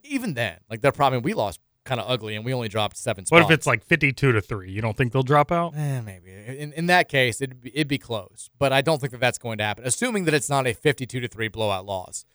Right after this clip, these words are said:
Speaker 1: They're gonna be a nationally ranked team coming to play us at L and N Stadium. It's only the seventh time that it's happened. It, it was the sixth time that it ever happened for the Notre Dame game.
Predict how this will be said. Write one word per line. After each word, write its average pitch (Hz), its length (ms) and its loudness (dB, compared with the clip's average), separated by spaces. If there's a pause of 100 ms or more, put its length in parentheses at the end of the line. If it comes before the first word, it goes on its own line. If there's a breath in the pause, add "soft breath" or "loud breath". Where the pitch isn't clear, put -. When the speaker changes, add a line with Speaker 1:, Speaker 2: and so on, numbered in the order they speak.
(340)
Speaker 1:
They're 156 140 6
gonna 175 160 2
be 151 140 4
a - 20 2
nationally 131 400 0
ranked 117 220 -4
team 104 340 -6 (320)
coming 147 220 -2
to 156 80 0
play 135 200 2
us 113 380 0 (320)
at 135 160 4
L 143 140 4
and 135 80 2
N 127 100 -2
Stadium. 117 320 0
It's - 80 -8
only 214 140 4
the 160 80 4
seventh 160 340 4
time 135 200 2
that 110 100 -6
it's - 80 -12
happened. 113 320 -2 (120)
It, 117 160 -12
it 127 280 -4
was 113 100 -14
the 117 100 -20
sixth - 240 -4
time 143 180 0
that 123 100 2
it 120 100 0
ever 117 160 2
happened 113 400 0 (340)
for - 80 -10
the 123 60 -4
Notre 113 220 0
Dame 120 220 0
game. 110 340 0